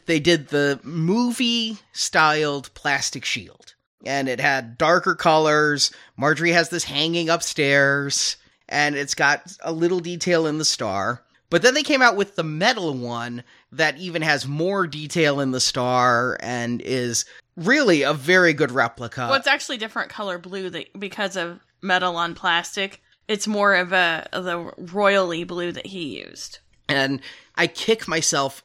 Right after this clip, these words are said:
Speaker 1: every day for not buying a couple more of these when Toys R Us was going out of business and they had a stack of them for fifty percent off,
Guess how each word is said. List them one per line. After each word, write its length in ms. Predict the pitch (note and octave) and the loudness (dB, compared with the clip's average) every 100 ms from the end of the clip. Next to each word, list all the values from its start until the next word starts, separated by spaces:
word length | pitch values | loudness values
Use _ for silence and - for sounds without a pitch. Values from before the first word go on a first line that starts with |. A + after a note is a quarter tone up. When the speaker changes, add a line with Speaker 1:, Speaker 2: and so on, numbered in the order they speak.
| - | -2
Speaker 1:
every 320 | E3 D#3+ E3 | -2 -2 -2
day 400 | D3 C3+ C#3+ D#3+ - _ _ | 0 0 0 -4 -10 _ _
for 200 | D#3+ C#3+ | -4 2
not 300 | D3 - - | 2 2 0
buying 300 | A#2+ D#3 C#3 | -2 -2 -4
a 60 | |
couple 400 | - - D3+ C3+ | -8 -6 -6 -4
more 300 | B2+ B2+ C3+ | -6 -4 -4
of 100 | C#3+ | -4
these 240 | D3+ D3+ C3+ | -4 -4 -4
when 100 | B2 | -6
Toys 300 | - C#3+ C3 | -2 -2 0
R 140 | A#2+ | 0
Us 180 | C3 - | 0 -2
was 100 | C3 | -4
going 240 | C#3+ C3+ | -2 0
out 100 | C3 | 0
of 80 | B2+ | 0
business 480 | B2+ B2+ A#2 D3 C3+ | -2 -4 -2 -2 -2
and 100 | C3 | -2
they 100 | B2 | -4
had 160 | C#3 A#2 | -2 -4
a 60 | |
stack 500 | - - - B2+ C#3 | -4 -4 0 0 0
of 100 | D3 | -6
them 160 | C#3+ C#3 | -10 -12
for 140 | C3 | -14
fifty 340 | A2+ D3 B2 C3+ | -14 -14 -12 -12
percent 400 | C3+ - C#3 A#2+ | -8 -6 -4 -4
off, 320 | A#2 C#3+ | -4 -4